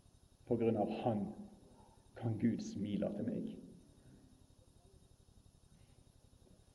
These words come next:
Evangeliet i Andre Mosebok. Flott. Godt. Amen.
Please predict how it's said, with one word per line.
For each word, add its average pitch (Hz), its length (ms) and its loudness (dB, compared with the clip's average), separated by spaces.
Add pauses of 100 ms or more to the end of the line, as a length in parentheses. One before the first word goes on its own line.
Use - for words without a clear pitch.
(260)
Evangeliet - 1600 8
i 143 80 6
Andre 123 220 10
Mosebok. - 400 4 (1700)
Flott. 151 400 0 (1400)
Godt. - 400 -2 (1120)
Amen. 87 320 -2